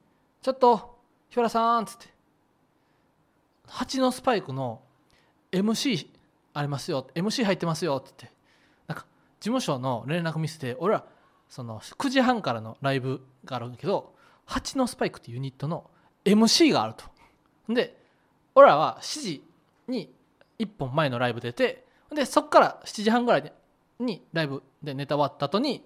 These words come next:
二時間ぐらい喫茶店行こうと思ってたね。で、そこで一本考えようと思ってたんだけど、それがエムシーで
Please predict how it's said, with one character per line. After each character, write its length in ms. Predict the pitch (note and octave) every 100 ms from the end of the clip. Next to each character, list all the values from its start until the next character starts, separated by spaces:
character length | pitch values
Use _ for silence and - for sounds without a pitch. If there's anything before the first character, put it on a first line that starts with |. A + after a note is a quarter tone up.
| -
二 160 | C#4
時 100 | E4
間 220 | - D4+ D4
ぐ 40 |
ら 60 | G3
い 40 |
喫 200 | D3+ E3+
茶 140 | - G3
店 180 | C#3 D3
行 80 | E3+
こ 160 | A3+
う 40 | A3
と 80 | B2+
思 80 |
っ 40 | A2
て 60 |
た 100 | G#2+
ね。 120 | G2+ - _ -
で、 80 | A3
そ 140 | C#4
こ 120 | - C4+
で 180 | C3+ - _ _ _
一 100 | F#3
本 160 | - B2
考 280 | - D3 C#3+
え 40 |
よ 80 | C#3
う 40 | C3+
と 80 |
思 80 | A2
っ 20 |
て 80 | -
た 60 | A2+
ん 40 |
だ 80 | A2
け 100 | D3+
ど、 220 | A#3 - - - _ -
そ 160 | D4+
れ 100 | D4+
が 240 | D4+ G#3+ - - _ _ _
エ 100 | G3+
ム 100 | A3+
シ 200 | A#3 D4+
ー 120 | F#3+ - _ _ _ _ F#3+
で 260 | F#3 -